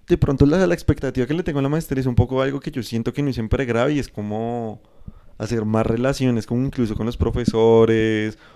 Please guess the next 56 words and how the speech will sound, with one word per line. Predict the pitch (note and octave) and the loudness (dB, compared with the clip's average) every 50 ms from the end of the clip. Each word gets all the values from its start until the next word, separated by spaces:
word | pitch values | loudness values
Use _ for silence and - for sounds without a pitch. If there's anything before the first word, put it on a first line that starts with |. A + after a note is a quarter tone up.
| _ - | _ -12
o | G#2+ | -10
con | - - A#2+ A#2 | -4 -4 -2 -2
mismos | A2+ G2 G2+ G#2 G2+ | -2 -2 -2 -2 0
estudiantes | G#2 G2 - - B2+ A#2+ A#2 A2+ A2 G#2+ G#2+ G#2 G#2+ G#2+ G2+ | -2 -4 -2 -2 -2 -2 0 0 -2 -2 -4 -4 -4 -6 -6
en | A2+ A2+ | -6 -4
términos | A#2+ A2+ G#2 G#2 G2+ G2+ F2+ | -4 -4 -4 -4 -4 -4 -4
de | G#2 G2 | -4 -2
proyectos | - A2+ G#2+ G#2+ F#2 F#2 G#2+ A2 A2+ A#2 A2 - - - A2 G#2+ | 0 2 2 2 0 2 0 2 2 2 0 -4 -4 -6 -4 -6
o | A#2 | -4
cosas | - A2 G2+ G2+ | -4 -4 -2 -2
así, | A2+ B2 A#2+ A#2+ B2+ D#3 G3 - - - - - - - - _ _ _ - _ | -2 -2 -2 -2 -4 -4 -4 -8 -12 -16 -14 -14 -16 -16 -18 _ _ _ -20 _
que | - - A#2 A2+ A2 G#2+ | -10 -6 -2 2 4 4
a | G#2+ G#2+ | 4 4
mí | A2+ A#2 B2+ C#3+ E3+ | 2 2 4 6 6
eso | F#3+ F#3+ G3 | 6 4 4
sí | F#3+ F#3+ | 0 2
me | F#3+ G3 | 0 2
parece | F#3+ G3+ F3+ D3 A2+ A2 | 2 0 0 0 -4 -6
chévere, | - - C#3+ C3+ C3 A2+ G2+ - | -6 -2 -2 0 0 0 -2 -4
como | - G#2+ G#2 G2+ G2+ G2 G2 F#2+ G2 F#2+ - | -6 -8 -6 -6 -4 -4 -4 -4 -6 -6 -4
así | - - - B2+ B2 | -4 -4 -2 -2 -4
ni | B2+ A#2+ | -4 -4
siquiera | - - - - D#3+ - | -4 -2 0 2 2 2
participe, | - - - - F3+ D3 - C3+ D3+ - - - | 2 0 -2 -2 -4 -4 0 -2 0 0 0 -2
como | - G#2 G2+ G2+ G2+ G2 G2 F#2+ G2 G2 G2 G2 G2 | -2 -6 -4 -2 -2 0 0 0 0 0 0 -2 -2
empezar | G#2 G2+ A#2+ G#2+ G#2+ G2+ F#2+ F#2+ | 0 0 -2 0 0 0 0 2
a, | F#2+ F#2+ | 0 0
como | - A2+ A2+ B2 C3+ C#3+ D3+ D3+ | -2 -6 -6 -2 0 0 2 2
a | C#3+ C3+ B2+ | 2 2 0
saber | A#2+ B2+ A2 G#2 G2+ G2+ | 0 0 0 0 0 -2
lo | G2+ G2 | -4 -6
que | - - | -8 -8
está | - - C3 | -6 -4 -4
haciendo | A#2+ G#2+ F#2+ G2 | -4 -2 -4 -2
la | G#2+ A#2+ B2+ | -2 -2 -2
gente | B2+ A2+ A2 A2 A2 G2+ - G#2+ G#2+ G#2+ G#2+ G#2 G#2+ G#2+ - _ - - _ _ _ - | -2 -2 -2 -2 -2 -2 -4 -4 -4 -2 -4 -4 -6 -8 -12 _ -20 -20 _ _ _ -20
y | - G#2+ | -18 -10
como | - A#2+ B2 B2 A#2 A2 - - | -8 -4 0 2 2 2 0 0
hacer | G#2 G#2+ A2+ - | -4 -6 -6 -4
parte | - G#2 G2+ - A#2 A2 | -4 -4 -4 -2 -2 -2
más | A2+ A2+ A2 | -2 0 0
activa, | B2 - - - C#3+ D#3 E3+ F3 | -2 -4 -2 -2 -2 0 0 -2
no | D#3+ C#3 - | -4 -6 -6
como | - A2+ A#2 B2 C3+ C#3 | -6 -4 -4 -4 -4 -4
solo | - A#2 A2+ A2+ | -4 -2 0 0
ver | A2 G#2+ | 0 0
los | G#2 A2 - | -2 -6 -6
posts | - A#2+ A#2 A2 - - | -6 -6 -6 -6 -4 -6
en | A#2+ A2+ | -6 -4
Facebook | - B2 A#2+ A2 A#2 A#2 A#2 | -4 -6 -6 -6 -10 -12 -10
y | B2+ | -12
decir | B2 A#2 A#2+ G2+ G2+ | -12 -12 -12 -16 -14
como, | - G#2 G2+ | -16 -16 -16
"Uy, | - - | -16 -18
qué | - - - | -18 -20 -20
porquería", | - - - G2+ - A#2+ - - | -18 -18 -18 -16 -16 -16 -18 -18